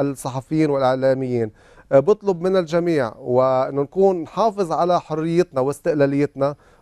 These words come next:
ما ننجر ولا أي مغريات مالية وغي-، وغيرها، ولا نرضخ لأي ترهيب وتهديد مهما كبر وقوة هالتهديد، لأنه نحن وقت اللي نرضخ لبنان كله حيرضخ.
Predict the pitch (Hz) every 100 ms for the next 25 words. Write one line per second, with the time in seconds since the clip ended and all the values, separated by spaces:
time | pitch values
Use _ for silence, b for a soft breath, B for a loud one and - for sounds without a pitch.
0 | 147 175 233 220 185 208 196 196 196 226
1 | 208 170 165 170 160 135 - _ _ 135
2 | 147 160 185 170 143 131 135 143 151 143
3 | 143 143 139 143 147 b b 147 190 254
4 | 240 208 240 196 202 170 196 214 208 202
5 | 175 190 175 160 165 160 160 170 175 165
6 | b b 185 226 208 190 - 202 170 165
7 | 156 202 156 - 139 131 147 131 151 190
8 | 151 113 b b b 175 185 170 165 -
9 | 156 175 185 180 180 160 160 160 185 196
10 | 180 135 156 135 117 -